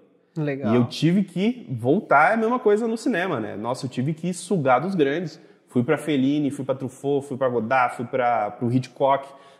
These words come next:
Speaker 2: né? Fui pros grandes, pros mestres mesmo, pra aprender, pra beber da, da, da fonte
Speaker 1: As
Speaker 2: deles.
Speaker 1: fontes limpas.
Speaker 2: Da fonte deles. Então, a minha maior dificuldade de escrever o livro não era nem a história. Porque a história já tava ali.
Speaker 1: Que
Speaker 2: Você
Speaker 1: legal.
Speaker 2: tinha, ó,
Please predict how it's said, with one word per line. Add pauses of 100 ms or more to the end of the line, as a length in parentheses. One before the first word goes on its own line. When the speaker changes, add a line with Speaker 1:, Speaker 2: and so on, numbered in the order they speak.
Speaker 2:
né?
Fui
pros
grandes,
pros
mestres
mesmo,
pra
aprender,
pra
beber
da,
da,
da
fonte
Speaker 1:
As
Speaker 2:
deles. (160)
Speaker 1:
fontes (140)
limpas.
Speaker 2:
Da
fonte
deles. (200)
Então,
a
minha
maior
dificuldade
de
escrever
o
livro
não
era
nem
a
história. (260)
Porque
a
história
já
tava
ali. (200)
Speaker 1:
Que
Speaker 2:
Você
Speaker 1:
legal.
Speaker 2:
tinha,
ó,